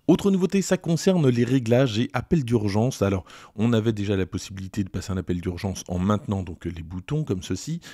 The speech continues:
Euh, par contre, maintenant, on, si on coche la case, on va pouvoir, euh, donc passer les appels uniquement lorsqu'on va relâcher ces boutons. Autre nouveauté, alors cette fois-ci, ça se passe dans les réglages, identifiant Apple,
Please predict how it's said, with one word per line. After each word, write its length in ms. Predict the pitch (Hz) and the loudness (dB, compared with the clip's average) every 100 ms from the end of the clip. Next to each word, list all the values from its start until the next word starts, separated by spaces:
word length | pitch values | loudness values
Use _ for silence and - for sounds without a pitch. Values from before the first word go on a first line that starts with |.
| - 95 | -10 -8
Euh, 80 | |
par 220 | 95 - - | -6 -8 -6
contre, 260 | 117 - | -8 -6
maintenant, 380 | 90 - 101 - | -8 -4 -4 -4
on, 120 | 82 | -8
si 180 | - - | -10 -6
on 80 | 92 | -6
coche 280 | - 98 - | -2 -4 -4
la 120 | 87 | -6
case, 260 | - 107 113 | -2 -4 -4
on 120 | 92 87 | -8 -2
va 120 | 104 | -4
pouvoir, 480 | - 92 113 135 113 - - | -4 -2 0 0 -4 -14 -8
euh, 200 | 92 87 | -4 -2
donc 280 | 82 92 - - | -2 -4 -6 -2
passer 480 | 123 - - 117 - | 0 0 0 0 0
les 320 | 104 123 117 | 0 0 0
appels 320 | 92 - 117 131 | -4 0 0 0
uniquement 420 | 117 95 - 117 | -2 -4 -2 -4
lorsqu'on 340 | 127 101 - 117 | -2 -6 -6 -2
va 120 | 107 | -2
relâcher 480 | - 135 101 - 185 | 2 4 4 0 -6
ces 180 | - 208 | -2 -2
boutons. 320 | 151 - - _ _ - | -2 -6 -14 _ _ 0
Autre 300 | 120 - 147 | 0 2 2
nouveauté, 400 | 143 147 160 160 | 4 2 4 4
alors 160 | 117 | 4
cette 160 | - 147 | 0 0
fois-ci, 360 | 139 - 117 | 0 0 -6
ça 140 | 107 92 | -2 -4
se 80 | - | -2
passe 220 | 92 82 | -4 0
dans 100 | 90 | 0
les 120 | 87 | 0
réglages, 580 | 92 107 110 117 127 110 | 0 0 2 4 4 0
identifiant 580 | 104 95 - - - 90 | -4 -4 -6 -10 -4 -2
Apple, 520 | 90 104 117 120 | 2 4 4 4